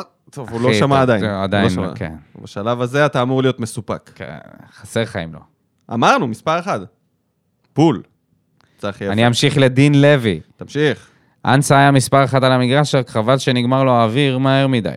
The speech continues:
Speaker 2: סטויאנוב, עוד שניים, שלושה משחקים כאלה, מושיב את דדי על הספסל.
Speaker 1: <laughs>
Speaker 2: בגדול, משחק טוב מול קבוצה חל-, קבוצה ש-, חלשה.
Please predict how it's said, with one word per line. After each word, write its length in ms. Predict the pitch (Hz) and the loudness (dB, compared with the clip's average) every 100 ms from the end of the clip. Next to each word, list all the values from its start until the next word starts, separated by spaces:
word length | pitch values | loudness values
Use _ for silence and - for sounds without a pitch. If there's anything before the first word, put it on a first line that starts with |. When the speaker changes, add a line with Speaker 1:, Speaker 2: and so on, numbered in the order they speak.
| - | -12
Speaker 2:
סטויאנוב, 760 | - 92 92 120 175 220 180 | -12 -6 0 2 2 2 0
עוד 180 | 80 107 | -4 -8
שניים, 300 | - 123 139 | -4 0 0
שלושה 260 | 120 113 131 | -2 -2 0
משחקים 420 | 127 120 120 139 | -2 -4 -4 -2
כאלה, 400 | 123 131 143 160 165 _ _ _ _ _ _ _ _ _ _ - | 0 0 2 0 0 _ _ _ _ _ _ _ _ _ _ -4
מושיב 480 | 117 113 - 165 160 | -2 -2 0 0 2
את 100 | 147 | 4
דדי 280 | 151 156 151 | 4 4 2
על 80 | |
הספסל. 580 | 139 131 202 165 202 123 87 208 _ _ | 2 0 0 2 2 2 -2 -12 _ _
Speaker 1:
<laughs> 440 | _ _ _ - 104 | _ _ _ -8 -4
Speaker 2:
בגדול, 360 | 101 110 135 | 0 4 4
משחק 320 | 143 120 139 127 | 4 2 -2 0
טוב 160 | 147 | 0
מול 140 | 139 127 | 2 0
קבוצה 280 | 117 120 | -2 -2
חל-, 180 | - 117 - - | -2 -2 -4 -10
קבוצה 320 | 107 107 139 | -6 -2 0
ש-, 100 | - | -2
חלשה. 720 | - - 113 104 101 - 196 | -10 -10 -4 -2 0 2 2